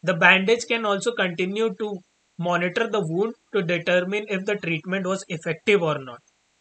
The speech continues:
Another one can be the bandage can be designed to encapsulate heaters, which can keep the wound area warm if necessary, which promote the, which promotes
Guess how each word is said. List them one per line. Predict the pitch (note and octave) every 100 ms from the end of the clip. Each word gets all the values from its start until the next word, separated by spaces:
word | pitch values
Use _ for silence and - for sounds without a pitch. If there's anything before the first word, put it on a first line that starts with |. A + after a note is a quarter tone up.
| _ _ _ -
Another | F3 F#3 G3 B3 A#3
one | A3 A3
can | A3 G#3+ G#3+
be | A3
the | G3+
bandage | D#3+ D#3+ E3 G3+ G3+
can | G#3 G#3
be | G#3
designed | D#3 C#3 E3+ G3 G#3
to |
encapsulate | F3 F3+ E3 E3 - F#3+ A3 G#3
heaters, | E3+ D#3+ E3+ F#3 C#3 - - _ _ _ _
which | F#3+ G3+ -
can | G#3+ - -
keep | A3 G3+ F#3
the | G3+
wound | F#3 G3 G3
area | F#3 F#3 G3+ F3+
warm | D3+ D#3+ G3+ - _ -
if | F3+ A3
necessary, | F3+ E3 E3 F#3 F3+ A#3
which | G3 F#3 - -
promote | D#3+ D#3+ F#3+ A#3+ - _ _ _ _ _ _ _ _ _
the, | F3 G3 - _ _ -
which | F#3+ G3+
promotes | - F3+ G#3 A3